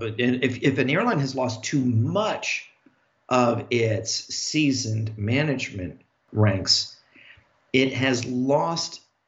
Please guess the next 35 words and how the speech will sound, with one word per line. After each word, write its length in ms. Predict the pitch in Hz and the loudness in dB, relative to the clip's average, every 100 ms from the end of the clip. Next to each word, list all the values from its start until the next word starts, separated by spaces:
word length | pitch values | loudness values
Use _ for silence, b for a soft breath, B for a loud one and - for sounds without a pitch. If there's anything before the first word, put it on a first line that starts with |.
| _ _ _ _ - | _ _ _ _ -10
with 400 | 117 151 175 - | 0 2 2 -2
that 420 | 123 113 107 107 b b b b 131 | -2 0 -2 -4 b b b b -2
an 120 | 127 | 0
ability 600 | 123 147 139 131 127 123 | 2 2 2 2 0 -4
to 200 | 123 135 | -4 -6
recover 760 | 117 110 - 135 123 123 120 110 | -4 -6 -4 -2 0 0 -2 -4
more 460 | 101 107 104 101 - | -2 -2 -2 -4 -6
effectively. 1000 | 104 - - 104 - - - - - - - _ b b b b b | -8 -6 -4 -4 -4 -12 -14 -12 -12 -14 -20 _ b b b b b
And 160 | 120 123 | 2 4
again, 400 | 139 156 123 113 | 4 2 2 0
this 300 | 139 151 175 | 0 0 -2
is, 340 | 139 - - - - - - - | -4 -8 -14 -18 -16 -14 -16 -8
I'm 240 | - 120 | -4 0
not 140 | 131 160 | 0 -2
gonna 140 | 156 | -4
say 220 | - 123 | -4 -4
airlines 380 | 113 135 123 113 | -2 -2 -2 -2
are 60 | 104 | -4
the 200 | 101 95 | -6 0
only 240 | 123 147 120 | 2 2 0
ones 280 | 98 98 | -4 -8
who 140 | 107 95 | -10 -10
are 80 | 90 | -6
guilty 480 | 107 117 113 107 | 0 0 0 -6
of 240 | - 80 107 | -6 -10 -12
this, 220 | 64 - | -10 -10
by 260 | - 57 69 | -8 -10 -10
the 100 | - | -10
way. 360 | - - - - B B B B 139 | -12 -12 -14 -16 B B B B 2
Any 300 | 160 208 208 | 6 6 4
company 520 | - 143 139 127 107 | 0 -2 0 -2 -2
that 240 | 113 110 | -2 -2
focuses 680 | 120 117 120 107 110 110 - | -2 -2 0 0 0 0 -2
more 360 | 107 117 120 117 | 2 4 4 2
on 380 | 107 98 101 | 0 0 -2